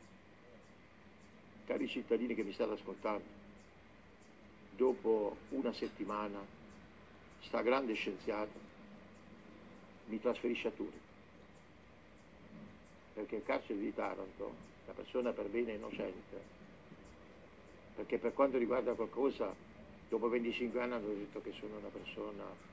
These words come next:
che non ha commesso il fatto. Il secondo grado, la Cassazione, massimo rispetto alla magistratura. Ma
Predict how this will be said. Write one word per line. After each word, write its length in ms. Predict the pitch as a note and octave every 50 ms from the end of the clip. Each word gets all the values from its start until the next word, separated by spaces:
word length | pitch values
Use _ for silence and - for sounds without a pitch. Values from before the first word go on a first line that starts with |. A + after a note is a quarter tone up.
| - - - - - - - - - -
che 80 | - A2
non 160 | G#2+ A2 A2+
ha 60 | A2
commesso 360 | A2 - A2 G#2 G#2+ G2 -
il 80 | - - -
fatto. 300 | - G2 F#2 - - - - - - - -
Il 40 | -
secondo 400 | - - - A2+ A#2 A2+ B2+ A#2+
grado, 240 | D3+ F3 E3+ - - - -
la 120 | - - -
Cassazione, 540 | - - - - F#3 F3+ - - F#2+ F2 E2+ - - - - - - -
massimo 380 | - C3 B2 A#2+ - - G#2+ A2
rispetto 380 | G2+ G2 - - G#2+ G#2 -
alla 80 | G2+ G2
magistratura. 560 | G2 F#2+ F#2 G2 F#2 - G2+ G#2 - G#2 - - - - - - - - - - - - - - - - - - - - - - - - - - - - - - - F4+ F4+ D#3+ D#3 - - - - - - - - - - - - - - - - - - - - -
Ma 460 | - G#2+ A#2+ A#2+ A#2 A2+ A2+ A#2 -